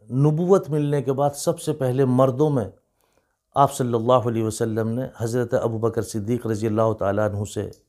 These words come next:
फरमाया कि मैं अल्लाह का भेजा हुआ नबी हूँ, अल्लाह एक है, तुम कलमा पढ़ लो, इस्लाम में दाखिल हो जाओ। ये ह-, वो हज़रत अबू बकर सिद्दीक़ रज़ी अल्लाह ताला अन्हु हैं जिन्होंने कम कहने पर इस्लाम कबूल किया,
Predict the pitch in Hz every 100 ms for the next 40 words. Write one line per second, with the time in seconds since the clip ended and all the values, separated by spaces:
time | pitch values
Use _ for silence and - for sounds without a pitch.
0 | _ _ _ _ 110 101 107 117 120 113
1 | 110 98 101 98 - 92 92 90 92 98
2 | 98 95 92 98 87 _ _ _ _ _
3 | _ _ _ - 107 104 101 101 98 -
4 | 95 _ _ _ _ _ _ _ - 120
5 | 107 107 107 110 101 95 101 104 - 101
6 | 98 98 95 90 92 90 90 - _ _
7 | _ _ _ _ _ _ _ _ _ _
8 | _ _ _ _ _ - 123 135 196 147
9 | 135 139 175 156 156 165 165 160 147 151
10 | 147 - 135 139 143 135 117 135 135 143
11 | 135 131 127 123 120 131 117 147 151 135
12 | 151 160 160 175 185 180 151 131 147 139
13 | 147 165 - _ _ _ 120 - 117 110
14 | 110 107 85 90 - - -